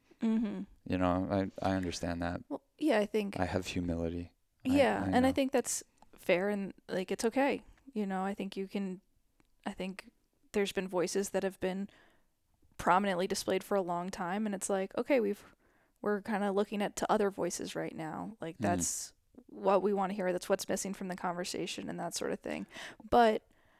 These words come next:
Speaker 1: unfortunately, what happens is I think people so badly want their voice to be heard and want what they have to say to be important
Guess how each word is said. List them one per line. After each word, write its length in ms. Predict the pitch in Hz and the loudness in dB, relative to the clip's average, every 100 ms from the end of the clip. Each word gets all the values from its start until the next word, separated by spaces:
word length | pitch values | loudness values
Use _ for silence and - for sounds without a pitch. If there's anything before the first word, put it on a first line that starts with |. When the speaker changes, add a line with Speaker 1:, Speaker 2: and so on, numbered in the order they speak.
| - | -4
Speaker 1:
unfortunately, 480 | 214 - 254 254 214 | -2 8 8 8 4
what 100 | 196 | 4
happens 420 | - 202 202 190 | 4 0 0 -2
is 120 | 190 175 | -2 -2
I 80 | |
think 240 | 185 185 165 | -2 -4 -4
people 280 | - 214 196 | -2 0 0
so 300 | - 226 214 | 2 4 4
badly 460 | 214 185 190 220 | 4 2 4 4
want 460 | 208 185 185 180 - | 2 2 2 2 2
their 140 | 190 | 0
voice 400 | 180 180 170 196 - | 2 2 2 2 -2
to 120 | 208 | -2
be 180 | 160 165 | -2 -6
heard 580 | - - 170 147 185 202 | -8 -2 0 2 2 0
and 140 | 180 | -2
want 280 | 180 185 170 - - _ | 0 0 0 -6 -20 _
what 240 | - 185 - | 2 2 4
they 160 | 196 | 4
have 200 | 208 196 | 4 0
to 80 | - | 0
say 260 | 214 - 180 | -2 0 -2
to 80 | 202 | -2
be 160 | 196 | -2
important 580 | 175 170 - 180 - 214 | -4 -6 -2 -2 -2 -6